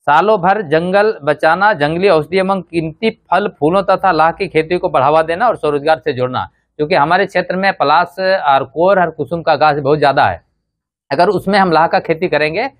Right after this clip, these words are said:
तो हमारे लोग स्वरोजगार से जुड़ेंगे, किसी भी सरकारी अनुदान के लिए भीख मांगने का जरूरत वहाँ पे नहीं होगा। वहीं पे डुमरी, जामतारा, इसरी, निमिया घाट,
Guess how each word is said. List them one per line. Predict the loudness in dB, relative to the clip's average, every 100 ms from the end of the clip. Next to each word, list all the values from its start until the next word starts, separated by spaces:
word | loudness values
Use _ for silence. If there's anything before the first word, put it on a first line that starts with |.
| _ _ -2
तो |
हमारे | 0 0 0 0
लोग | 2 2 0 0
स्वरोजगार | 0 0 2 0 0
से | -2
जुड़ेंगे, | -2 0 0 0 -2
किसी | _ _ -10 -4 -2
भी | 0
सरकारी | 0 0 0 0 0
अनुदान | 0 -2 0 0 0
के | -2
लिए | 0
भीख | -2 -2
मांगने | -2 -2 -2
का | 0
जरूरत | 2 2 0 -2
वहाँ | -4 -2
पे | 0 0
नहीं | 2
होगा। | 0 -2 -8 -14 _ _ _ _ _ -2
वहीं | -2
पे | 2 0 0 -2
डुमरी, | -2 2 2 2
जामतारा, | 0 2 2 4 2
इसरी, | 0 -4 -4
निमिया | -4 -2 0
घाट, | 0 0